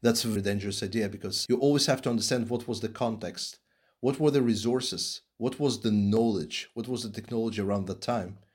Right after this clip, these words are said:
When we're going back to the fourteenth century, the only knowledge of, uh, medicine they had was, uh, the same, uh, Hippocratic, uh, Hellenic, uh, knowledge that was around for, uh, two thousand years, right? And it was very slowly changing, and some things were not changing at all.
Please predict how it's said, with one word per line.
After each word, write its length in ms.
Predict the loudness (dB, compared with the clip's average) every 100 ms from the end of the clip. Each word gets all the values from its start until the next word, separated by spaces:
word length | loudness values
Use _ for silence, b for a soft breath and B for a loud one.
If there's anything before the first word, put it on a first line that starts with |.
| b b b b
When 120 | 0 4
we're 60 |
going 160 | 6 6
back 160 | 4
to 80 | 4
the 80 | 2
fourteenth 360 | 2 0 0 2
century, 400 | 0 0 0 2
the 120 | 2
only 260 | 2 0 2
knowledge 840 | 2 4 4 6 4 2 -6 -8 -6
of, 220 | -6 -2
uh, 80 | -2
medicine 340 | 0 -2 -2
they 120 | -2 2
had 280 | 2 0
was, 220 | -2 -2 0
uh, 80 |
the 60 | 0
same, 360 | 4 6 6 2
uh, 80 |
Hippocratic, 760 | 0 0 2 4 4 2 -2 0
uh, 60 | 2
Hellenic, 540 | 6 4 4 -2 -2
uh, 300 | -2 0 0
knowledge 520 | 2 4 4 4 0
that 160 | -6 -4
was 160 | 0 2
around 320 | 4 2 -2
for, 300 | -2 0 0
uh, 100 | -2
two 140 | 0 2
thousand 460 | 4 4 4 4
years, 560 | 6 6 6 4 0 0
right? 440 | 2 2 0 -6 -8
And 440 | -4 0 0 0 -2
it 140 | 0
was 180 | 0 0
very 120 | 0
slowly 300 | 0 2 0
changing, 500 | 0 0 0 -2 -4
and 80 | -2
some 80 | -2
things 260 | -2 -4 -2
were 60 |
not 160 | -2 -2
changing 340 | 0 0 0
at 100 | 2
all. 380 | 4 4 2